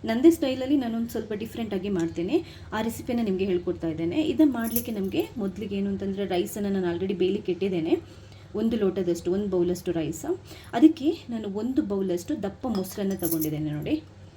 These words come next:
ದಪ್ಪ ಮೊಸರು. ಹಾಗೆಯೇ ಒಂದು ಸ್ವಲ್ಪ ಮಜ್ಜಿಗೆ. ಇದು ಮಜ್ಜಿಗೆ ಏನಕ್ಕೆ ಅಂತ ನಾನು ಆಮೇಲೆ ಹೇಳ್ತೇನೆ, but ಒಂದು ಸ್ವಲ್ಪ ಮಜ್ಜಿಗೆ ಕೂಡ ನಮಗೆ ಬೇಕಾಗುತ್ತೆ. ಈಗ ಒಗ್ಗರಣೆಗೆ ನಾನು ಒಂದು ಸ್ವಲ್ಪ ಗೋಡಂಬಿನ ತಗೊಂಡಿದ್ದೇನೆ. ಹಾಗೆಯೇ ಒಂದು ಚಮಚದಷ್ಟು ಕಡಲೆಬೇಳೆ,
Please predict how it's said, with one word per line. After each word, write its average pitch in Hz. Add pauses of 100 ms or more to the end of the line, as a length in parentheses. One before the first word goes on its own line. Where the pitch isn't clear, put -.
(560)
ದಪ್ಪ 196
ಮೊಸರು. 196
ಹಾಗೆಯೇ 277
ಒಂದು 240
ಸ್ವಲ್ಪ 208
ಮಜ್ಜಿಗೆ. 185 (260)
ಇದು 254
ಮಜ್ಜಿಗೆ 247
ಏನಕ್ಕೆ 240
ಅಂತ 226
ನಾನು 214
ಆಮೇಲೆ 226
ಹೇಳ್ತೇನೆ, 220
but 294
ಒಂದು 196
ಸ್ವಲ್ಪ 208
ಮಜ್ಜಿಗೆ 202
ಕೂಡ 196 (120)
ನಮಗೆ 185
ಬೇಕಾಗುತ್ತೆ. 165 (400)
ಈಗ 262
ಒಗ್ಗರಣೆಗೆ 240 (140)
ನಾನು 233
ಒಂದು 247
ಸ್ವಲ್ಪ 240
ಗೋಡಂಬಿನ 226 (220)
ತಗೊಂಡಿದ್ದೇನೆ. 185 (400)
ಹಾಗೆಯೇ 247 (760)
ಒಂದು 233
ಚಮಚದಷ್ಟು 208
ಕಡಲೆಬೇಳೆ, 180